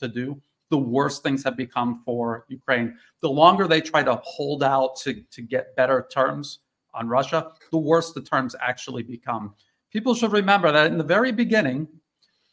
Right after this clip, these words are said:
uh, with the Minsk agreements, well, actually, before they politically captured and deliberately divided the country, uh, with an anti-Russian regime in Kiev, they had they had Crimea. Ukraine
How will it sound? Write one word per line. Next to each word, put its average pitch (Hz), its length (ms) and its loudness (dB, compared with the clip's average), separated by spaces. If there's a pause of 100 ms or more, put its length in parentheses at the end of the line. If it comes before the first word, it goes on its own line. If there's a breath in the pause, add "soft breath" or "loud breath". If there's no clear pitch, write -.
(220)
uh, 117 280 -2
with 143 140 -6
the 170 60 2
Minsk 262 340 0
agreements, 123 680 -4 (960)
well, 165 140 -2
actually, 151 460 4 (200)
before 175 240 0
they 233 100 4
politically 180 480 -2
captured 143 520 0
and 123 520 -4
deliberately 143 580 0
divided 120 460 -4
the 127 80 -10
country, 117 500 -10 (520)
uh, 104 240 -10 (100)
with 135 160 -6
an 127 200 -2
anti-Russian 123 1160 0
regime 120 400 -2
in 113 100 -2
Kiev, 117 500 -4 (460)
they 165 140 4
had 165 300 4 (260)
they 151 100 4
had 156 240 4
Crimea. 147 540 0 (180)
Ukraine 143 480 0